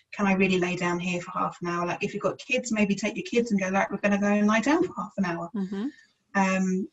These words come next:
Speaker 1: and finding, yeah, definitely honouring what your physical needs are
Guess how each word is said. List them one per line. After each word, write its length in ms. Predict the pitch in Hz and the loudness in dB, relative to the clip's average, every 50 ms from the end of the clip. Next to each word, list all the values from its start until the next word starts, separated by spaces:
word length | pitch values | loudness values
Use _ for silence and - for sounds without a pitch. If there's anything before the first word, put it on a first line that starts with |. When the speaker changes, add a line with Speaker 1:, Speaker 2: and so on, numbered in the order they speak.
| _ - - | _ -4 2
Speaker 1:
and 120 | - 202 202 | 2 2 6
finding, 500 | - 226 226 226 214 214 202 202 196 - | 6 8 8 8 8 8 6 6 6 6
yeah, 240 | - 190 170 175 - - _ _ - 247 196 | 6 4 4 2 0 -6 _ _ -8 -2 2
definitely 400 | 220 220 208 - 208 190 190 - | 2 2 4 4 2 0 2 4
honouring 600 | - 202 196 196 185 185 185 185 180 180 180 - - | 6 6 6 6 6 4 2 2 0 0 -2 -4 -2
what 240 | 190 185 185 - 190 | 0 0 2 2 2
your 240 | 190 180 180 180 180 - - | 0 0 -2 -2 -4 -6 -2
physical 400 | - 220 - - 185 - - 190 | 0 0 0 0 -2 -2 -2 0
needs 480 | 175 185 175 175 170 165 170 165 165 - | 0 2 2 2 2 2 2 0 -2 -4
are 340 | 151 - - - 165 160 | -6 -6 -4 -6 -8 -8